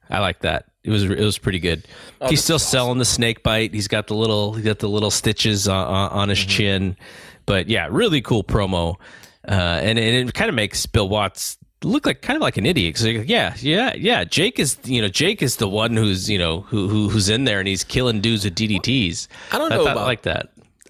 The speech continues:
Speaker 2: I don't know about Bill Watts looking an idiot. I think it's more of like,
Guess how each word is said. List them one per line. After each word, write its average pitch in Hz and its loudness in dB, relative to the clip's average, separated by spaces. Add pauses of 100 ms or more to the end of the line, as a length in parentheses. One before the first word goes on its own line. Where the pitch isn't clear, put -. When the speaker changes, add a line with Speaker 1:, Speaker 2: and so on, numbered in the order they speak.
(140)
Speaker 2:
I 156 0
don't 208 0
know 196 2
about 123 -2 (420)
Bill 113 0
Watts 110 0
looking 95 -4
an - -10
idiot. 120 2
I 113 0
think 190 -4
it's 131 -2
more 113 0
of 120 -2
like, 98 -2